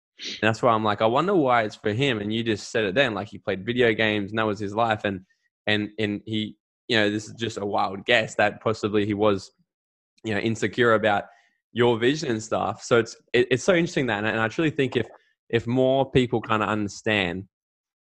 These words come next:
that other people's opinions and things like that has got nothing to do with them.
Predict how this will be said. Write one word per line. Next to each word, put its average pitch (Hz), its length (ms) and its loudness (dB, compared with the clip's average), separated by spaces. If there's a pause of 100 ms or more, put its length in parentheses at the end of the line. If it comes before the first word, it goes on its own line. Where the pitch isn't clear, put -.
that 98 340 4 (800)
other 117 180 4
people's 123 300 2
opinions 113 760 0
and 101 140 -6
things 110 240 0
like 101 220 0
that 120 80 2
has 104 120 -4
got 98 140 0
nothing 113 400 0
to - 80 -14
do 131 140 4
with 101 220 -2
them. 95 280 0